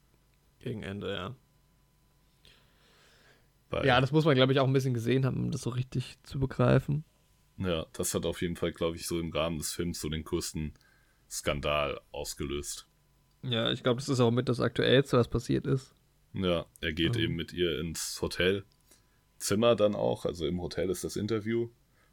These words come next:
Speaker 1: Was
Speaker 2: da
Speaker 1: ja
Speaker 2: ist sie dann
Speaker 1: erstmal üblich ist, also in Hotelzimmern ist auch so eine Interviewsituation.
Speaker 2: Genau. Und im Hotelzimmer greift er sich dann halt auch in die Hose, quasi. Also er hat sich selbst geäußert und gesagt, er wollte nur sein Hemd richten.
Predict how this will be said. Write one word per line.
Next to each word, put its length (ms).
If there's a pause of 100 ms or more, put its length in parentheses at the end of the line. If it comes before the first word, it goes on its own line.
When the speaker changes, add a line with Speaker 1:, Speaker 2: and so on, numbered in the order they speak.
Speaker 1:
Was 120
Speaker 2:
da 60
Speaker 1:
ja 40
Speaker 2:
ist 80
sie 80
dann 80
Speaker 1:
erstmal 260
üblich 300
ist, 180
also 200
in 100
Hotelzimmern 600
ist 140
auch 180
so 160
eine 100
Interviewsituation. 800 (580)
Speaker 2:
Genau. 320 (640)
Und 260
im 140
Hotelzimmer 800 (100)
greift 340
er 60
sich 180
dann 180
halt 200
auch 340 (1040)
in 140
die 120
Hose, 420 (300)
quasi. 440 (840)
Also 300 (100)
er 200
hat 120
sich 160
selbst 280
geäußert 840
und 180
gesagt, 360
er 80
wollte 220
nur 100
sein 180
Hemd 300
richten. 360